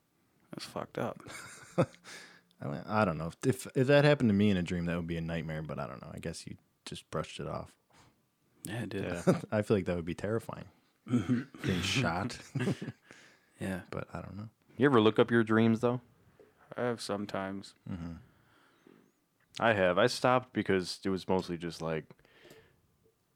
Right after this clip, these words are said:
Speaker 3: like, if I get in a car accident in my dream, it means that, oh, well, somebody's distant is trying to contact you and you're not contacting them. It's like, get the fuck outta here.
Speaker 1: Yeah.
Speaker 2: They just make that
Speaker 3: What are you
Speaker 2: shit
Speaker 3: talking about? They don't know what the fuck.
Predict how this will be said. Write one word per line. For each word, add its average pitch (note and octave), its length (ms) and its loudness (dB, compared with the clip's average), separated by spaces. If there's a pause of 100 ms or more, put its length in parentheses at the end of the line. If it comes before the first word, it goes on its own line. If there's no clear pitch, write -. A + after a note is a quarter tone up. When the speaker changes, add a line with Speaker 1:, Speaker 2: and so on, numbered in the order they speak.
(320)
Speaker 3:
like, G2+ 120 2
if F#2 100 0
I G#2 120 6
get G2 180 2
in F2+ 60 -2
a G2 40 -4
car G2 300 6
accident F#2 340 0
in D2+ 40 -4
my E2+ 120 0
dream, F2+ 460 0
it D#2 80 -4
means F2+ 380 -2
that, F2 240 0 (440)
oh, G#2+ 200 2
well, G2+ 160 0
somebody's G2+ 460 0
distant F#2 460 -2
is F2 140 -10
trying F#2 220 -4
to F2+ 80 -4
contact F#2 520 -4
you E2+ 140 -4
and E2+ 100 -6
you're F2+ 120 -4
not F2 160 -4
contacting F2 460 -8
them. F#2+ 120 -18
It's - 160 -14
like, G#2+ 100 -6
get - 100 -14
the C#3+ 80 -4
fuck A#2+ 200 -4
outta G#2 200 0
here. D2 200 -6
Speaker 1:
Yeah. A2+ 240 6
Speaker 2:
They A#2+ 120 6
just G#2 200 -2
make E2+ 160 -8
that - 80 -14
Speaker 3:
What C3 80 6
are - 20 6
you D#3 60 6
Speaker 2:
shit - 40 -6
Speaker 3:
talking A#2 260 4
about? C#2+ 180 0
They A#2+ 80 2
don't B2+ 160 2
know E2 80 2
what C#2 100 -4
the C#2+ 60 -6
fuck. - 240 -8